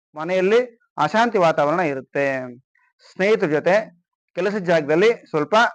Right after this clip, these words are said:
ಮನಸ್ತಾಪ ಆಗ್ತಕ್ಕಂಥ ಸಂಭವ ಇದೆ, ಎಚ್ಚರಿಕೆಯನ್ನ ವಹಿಸ್ಬೇಕು. ಇವತ್ತು ಸುಬ್ರಹ್ಮಣ್ಯ ಸ್ವಾಮಿ ಪೂಜೆ ಮಾಡೋದ್ರಿಂದ ಎಲ್ಲ ರೀತಿ ದೋಷ ಪರಿಹಾರ ಆಗುತ್ತೆ. ಶುಭ ಸಂಖ್ಯೆ ಬಂದು ಒಂಬತ್ತು, ಅಶುಭ ಸಂಖ್ಯೆ ಬಂದು ಎಂಟು. ವೃಷಭ ರಾಶಿ, ವೃಷಭ ರಾಶಿ ಇವತ್ತು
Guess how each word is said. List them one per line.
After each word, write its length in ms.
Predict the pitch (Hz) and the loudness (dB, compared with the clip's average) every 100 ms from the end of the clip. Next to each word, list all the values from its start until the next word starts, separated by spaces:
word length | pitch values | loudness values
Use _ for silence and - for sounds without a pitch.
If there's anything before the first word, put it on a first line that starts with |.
| - | -2
ಮನಸ್ತಾಪ 440 | 156 180 180 156 151 | -2 0 0 0 -2
ಆಗ್ತಕ್ಕಂಥ 380 | 147 - 143 214 233 _ _ - | -6 -12 -4 -4 -4 _ _ -8
ಸಂಭವ 340 | 143 143 143 | -6 -4 -2
ಇದೆ, 340 | 139 175 226 156 | 0 0 -2 -6
ಎಚ್ಚರಿಕೆಯನ್ನ 380 | 156 147 160 | -6 -6 -4
ವಹಿಸ್ಬೇಕು. 680 | 190 147 131 139 123 143 135 | -2 -4 -6 -10 -10 -8 -8
ಇವತ್ತು 580 | 123 139 208 170 180 - - _ - | -8 -4 0 0 0 -6 -20 _ -6
ಸುಬ್ರಹ್ಮಣ್ಯ 340 | 170 208 196 | -2 0 0
ಸ್ವಾಮಿ 200 | 170 165 | -2 -4
ಪೂಜೆ 180 | 156 147 | -2 -2
ಮಾಡೋದ್ರಿಂದ 340 | 143 135 135 | -2 -4 -4
ಎಲ್ಲ 200 | 143 143 | -4 -4
ರೀತಿ 180 | 139 156 233 - _ - | -4 -4 -4 -8 _ -4
ದೋಷ 160 | 156 160 | -2 -2
ಪರಿಹಾರ 400 | 160 151 147 143 | -2 0 2 4
ಆಗುತ್ತೆ. 800 | 165 143 131 - 143 135 117 _ _ _ | 4 2 -2 -4 -2 -2 -6 _ _ _
ಶುಭ 140 | 180 185 | -4 -4
ಸಂಖ್ಯೆ 260 | 175 160 | -4 -6
ಬಂದು 240 | 151 139 139 | -4 -4 -4
ಒಂಬತ್ತು, 400 | 156 180 214 254 | 0 0 0 -4
ಅಶುಭ 340 | 208 160 165 | -4 -4 -4
ಸಂಖ್ಯೆ 220 | 151 143 | -6 -6
ಬಂದು 480 | 139 151 233 262 _ - | -6 0 0 -2 _ -4
ಎಂಟು. 580 | 151 143 139 143 117 _ _ _ _ | -2 -2 -2 -4 -4 _ _ _ _
ವೃಷಭ 280 | 180 214 254 | -8 -2 2
ರಾಶಿ, 460 | 208 147 - 101 _ - | 4 2 -2 -20 _ -8
ವೃಷಭ 220 | 151 156 170 | -4 -2 0
ರಾಶಿ 260 | 147 135 | -2 -2
ಇವತ್ತು 560 | 143 214 190 190 202 | -6 0 0 0 -4